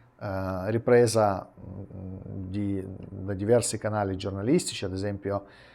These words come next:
di recente il France ventiquattro ha detto che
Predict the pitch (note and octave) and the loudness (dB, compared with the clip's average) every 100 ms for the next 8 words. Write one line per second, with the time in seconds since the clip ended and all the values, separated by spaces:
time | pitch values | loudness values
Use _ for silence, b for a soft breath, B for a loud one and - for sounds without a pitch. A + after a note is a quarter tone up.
0 | B - G#2+ G#2+ - B2+ B2+ A#2+ A2 G2 | B -6 -2 -2 0 0 0 2 4 4
1 | F#2+ - G#2 G2+ G2 G2 - A#2+ A2+ G#2+ | 0 -4 -6 -2 -2 -2 0 0 0 -4
2 | G#2 A#2+ A#2+ A#2 C3+ - A#2+ G2+ G2 G#2 | -4 -2 4 4 4 4 4 6 6 2
3 | G2+ G2 - G#2 G2 | -2 -8 -2 0 0